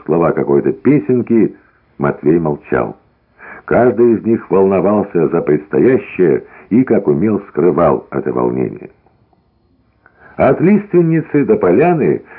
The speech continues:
было не больше версты, но Матвей успел передумать очень многое. Первый раз за все эти месяцы промелькнула у него мысль о смерти. Не затем он идёт, чтобы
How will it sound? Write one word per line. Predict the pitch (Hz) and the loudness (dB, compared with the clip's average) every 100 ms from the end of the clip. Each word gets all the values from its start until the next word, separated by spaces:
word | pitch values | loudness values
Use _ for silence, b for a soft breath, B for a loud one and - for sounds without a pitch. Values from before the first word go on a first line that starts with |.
| B | B
было | 78 139 156 | 0 2 4
не | 135 | 2
больше | 110 120 120 110 | 4 2 2 0
версты, | 107 98 - 78 67 - B - | 0 -2 -2 0 0 -2 B -4
но | 110 | 0
Матвей | 123 - 92 117 | 0 2 2 2
успел | 113 - 110 101 - | 0 0 0 0 -4
передумать | 78 76 80 85 78 | -2 0 0 -2 -4
очень | - 78 - 73 | -2 -4 -2 -6
многое. | 67 73 67 69 64 - _ _ B B - | -2 -2 0 0 0 -4 _ _ B B 0
Первый | 151 160 156 147 143 | 2 4 2 2 2
раз | 143 135 110 - | 2 2 0 -4
за | 71 95 | -2 -2
все | 95 117 123 | 0 2 2
эти | 107 | 2
месяцы | 107 123 - 101 - 71 50 - B B B | 2 2 0 -2 -2 -4 -4 -12 B B B
промелькнула | - 107 127 123 - 139 170 151 | 0 2 2 0 -2 0 2 4
у | 139 | 4
него | 127 113 101 | 2 2 2
мысль | 78 135 123 117 120 | 2 0 0 0 0
о | 98 101 - | 0 -4 -2
смерти. | 82 82 71 - 76 62 - _ _ _ _ _ _ _ _ | 0 0 0 -2 0 0 -4 _ _ _ _ _ _ _ _
Не | 69 71 | -4 -2
затем | - - 123 135 | -2 0 0 2
он | 127 120 | 2 2
идёт, | 107 110 - | 2 0 -2
чтобы | 95 85 | -4 -2